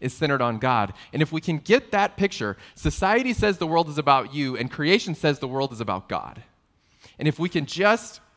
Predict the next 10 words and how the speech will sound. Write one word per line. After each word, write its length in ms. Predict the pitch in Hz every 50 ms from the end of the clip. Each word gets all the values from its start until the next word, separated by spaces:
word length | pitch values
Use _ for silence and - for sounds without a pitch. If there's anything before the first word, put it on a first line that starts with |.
| _ _ _ _ _ _ _
pull 300 | - - - 202 208 202
that 240 | 170 147 156 160 156
off, 560 | 165 151 151 127 113 117 113 - - - - _ - - - - -
then 340 | 123 127 156 196 208 196
we're 280 | 165 170 165 165 165 -
set 240 | - - - 170 160
up 180 | 165 156 - -
for 120 | - 156
what's 240 | 127 123 117 - -
next. 420 | 120 104 85 - - - - -